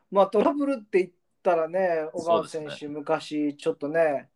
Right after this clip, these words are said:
Speaker 2: そう、だ-、ドープ名ですよね。
Speaker 1: 薬物で、ドープ、ドーピングありましたけど、
Speaker 2: <laughs> そう。
Speaker 1: これ、俺ちょっと聞いてみたいんだけれども、
Speaker 2: うん。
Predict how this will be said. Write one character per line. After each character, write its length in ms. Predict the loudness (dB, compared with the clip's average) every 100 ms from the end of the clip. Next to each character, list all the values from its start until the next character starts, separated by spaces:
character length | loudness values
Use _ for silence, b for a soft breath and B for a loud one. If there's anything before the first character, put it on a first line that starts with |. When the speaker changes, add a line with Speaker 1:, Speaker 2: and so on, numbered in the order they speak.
| _
Speaker 2:
そ 260 | -6 -6 -2
う、 20 | 2
だ-、 120 | 2
ド 180 | 8 6
ー 100 | 6
プ 140 | 2
名 100 | 0
で 80 | 0
す 60 |
よ 40 | -4
ね。 80 | -6
Speaker 1:
薬 160 | -6
物 340 | -12 -14 -14 -8
で、 60 |
ド 120 | -4
ー 160 | 0 0
プ、 340 | 0 -4 -4 -4
ド 120 | -2 -2
ー 100 | 0
ピ 160 | -2
ン 80 | 0
グ 120 | 0
あ 60 | 0
り 100 | 0
ま 140 | -4
し 120 | -4
た 120 | -6 -6
け 100 | -6
ど、 200 | -8 -8
Speaker 2:
<laughs> 80 | -4
そ 80 |
う。 80 | -6 -4
Speaker 1:
こ 160 | 2 6
れ、 280 | 8 6 0 b b b
俺 180 | -4 -4
ち 80 | -4
ょ 40 |
っ 20 | -12
と 60 |
聞 160 | -6 -2
い 60 | 2
て 140 | 2
み 140 | 2
た 140 | -2 -2
い 40 |
ん 40 | -2
だ 120 | -4
け 60 | -4
れ 100 | -6
ど 120 | -6
も、 140 | -4
Speaker 2:
う 80 | -4
ん。 220 | -4 -10